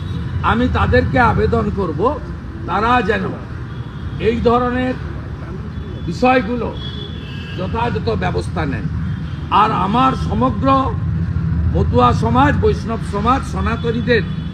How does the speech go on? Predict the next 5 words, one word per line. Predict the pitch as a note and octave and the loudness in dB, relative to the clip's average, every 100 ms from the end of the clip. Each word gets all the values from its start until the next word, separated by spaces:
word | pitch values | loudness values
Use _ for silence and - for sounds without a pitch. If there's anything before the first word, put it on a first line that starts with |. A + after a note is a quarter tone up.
| - - | -6 -2
আশ্বস্ত | E3+ G3+ - B3 - C4 | -2 -2 0 0 0 -2
করব | A#3 A#3 A#3 C#4+ D#4 - - - - - - | 2 2 4 2 2 -4 -6 -6 -6 -8 -2
যে | G3 - - | 0 0 0
আপনাদের | G3 G#3+ F#3 C4+ C#4+ D4 D4 - - - - - - - | 2 2 0 0 2 4 2 0 -6 -10 -10 -10 -10 -4
কোনো | B3 C4+ | 0 2